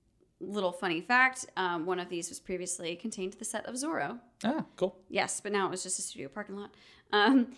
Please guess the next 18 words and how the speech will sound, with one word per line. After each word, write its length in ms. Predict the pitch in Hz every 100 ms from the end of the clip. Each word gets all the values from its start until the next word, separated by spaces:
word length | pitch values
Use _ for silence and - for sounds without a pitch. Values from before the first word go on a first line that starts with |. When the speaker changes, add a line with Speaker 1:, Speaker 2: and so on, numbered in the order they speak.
| -
Speaker 1:
but 100 | 240
they 220 | 254 247
had 180 | 240 226
all 200 | - 240
their 100 | 254
special 300 | 254 214 202
effects, 340 | 185 208 196 -
their 120 | 175
props, 580 | 175 185 175 175 - -
all 240 | 202 190 185
in, 240 | 180 165
you 140 | - 165
know, 80 | 131 -
this 140 | 180
huge 680 | - - - 247 233 185 -
space. 500 | - - - 208 - - - - _ _ _ _ - _
The 80 | 269
janitors 960 | 214 277 320 349 190 160 185 226 -